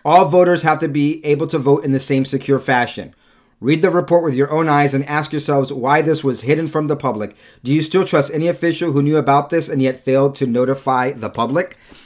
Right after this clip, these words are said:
Now, I'm gonna show you the bullet points from this twenty-seven page report. But, you know, Chris Krebs coming out and saying this is the most safe and secure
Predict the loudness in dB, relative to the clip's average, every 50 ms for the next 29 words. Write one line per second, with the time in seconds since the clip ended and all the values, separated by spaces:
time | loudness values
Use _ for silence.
0 | -12 _ -2 0 2 2 0 -2 -6 -14 _ -10 -6 -2 0 0 0 0 0 0
1 | 2 2 2 0 0 2 2 4 4 2 2 0 -4 -4 -4 -6 -8 -12 -12 -16
2 | _ _ _ _ _ _ _ _ _ _ _ _ _ _ _ _ -6 -4 -2 -2
3 | -2 -2 -6 -8 -6 -4 -2 0 0 0 0 -2 -2 -2 -2 -6 -4 -4 -6 -6
4 | -6 -8 -12 -8 -2 0 0 0 -2 -4 -12 _ _ _ _ _ _ _ _ _
5 | _ _ 0 0 0 0 -2 -10 _ _ _ _ _ 4 6 6 6 6 4 0
6 | -8 _ _ _ _ _ _ _ _ _ _ _ _ _ _ _ _ _ _ 4
7 | 4 4 4 6 6 6 6 6 4 2 2 4 4 4 4 4 2 0 0 0
8 | 0 0 0 0 0 0 2 2 2 2 2 -2 -2 -2 -4 -4 0 0 2 4
9 | 6 6 4 4 0